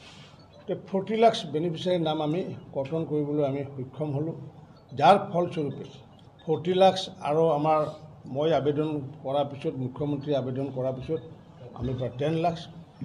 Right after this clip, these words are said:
অলটুগেডাৰ ফিফটি লাখছ মানুহক আমি নতুনকৈ চাউল দিব পৰা সক্ষম হ'লোঁ। যে এই পৰ্যালোচনা কৰাত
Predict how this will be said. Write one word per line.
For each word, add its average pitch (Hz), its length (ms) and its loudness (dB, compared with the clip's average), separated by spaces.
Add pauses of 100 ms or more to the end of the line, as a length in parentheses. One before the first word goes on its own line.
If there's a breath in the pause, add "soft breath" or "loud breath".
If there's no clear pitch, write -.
(180)
অলটুগেডাৰ 202 480 2 (120)
ফিফটি - 440 -10 (200)
লাখছ 165 220 6 (140)
মানুহক 147 400 0
আমি 160 200 -2
নতুনকৈ 143 480 -2 (500)
চাউল 160 260 2
দিব 143 100 0 (100)
পৰা 147 180 6
সক্ষম 127 360 -6
হ'লোঁ। 101 180 -14 (1300)
যে 170 160 0
এই 180 40 2 (100)
পৰ্যালোচনা 190 580 4
কৰাত 180 140 4